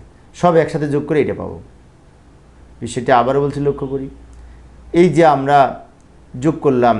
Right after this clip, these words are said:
যোগফল যেটি পেলাম, এটা কোথায় পেলাম? এটা হচ্ছে এই শ-, এই শূন্য তো মূল্য নাই, এই দুই লক্ষ সাতচল্লিশ হাজার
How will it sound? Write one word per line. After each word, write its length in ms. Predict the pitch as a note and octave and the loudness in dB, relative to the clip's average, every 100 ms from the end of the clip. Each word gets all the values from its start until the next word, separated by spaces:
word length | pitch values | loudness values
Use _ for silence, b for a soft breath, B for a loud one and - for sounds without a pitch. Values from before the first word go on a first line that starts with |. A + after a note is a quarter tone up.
| G#2 | -2
যোগফল 260 | B2 A#2+ C3+ B2+ | -6 -4 -4 -4
যেটি 140 | B2 A#2+ | -4 -2
পেলাম, 220 | A#2 A2+ A2+ | -2 -2 -4
এটা 100 | C3+ E3 | -4 -2
কোথায় 260 | - F3+ A#2 | 2 2 0
পেলাম? 220 | F#2 E2+ - - - b b b b b - - | -8 -10 -16 -20 -20 b b b b b -8 -2
এটা 120 | D#3 | -2
হচ্ছে 220 | D#3 F#3 G3+ G3+ | 0 4 4 4
এই 60 | D3+ | -2
শ-, 120 | - - D3 | -4 -8 -6
এই 60 | C3+ | -4
শূন্য 160 | E3 E3 D3+ | -2 -2 0
তো 40 | D3 D3+ | -2 0
মূল্য 160 | D3 B2 | 0 0
নাই, 120 | F#2 F#2+ - C3+ | -4 -10 -8 -6
এই 60 | B2+ | -2
দুই 100 | D3 D#3+ | 0 0
লক্ষ 140 | D#3 D3+ | -2 -6
সাতচল্লিশ 400 | D3+ C#3+ D#3 D3+ D3 | -4 -4 -4 -4 -2
হাজার 160 | D3 | 2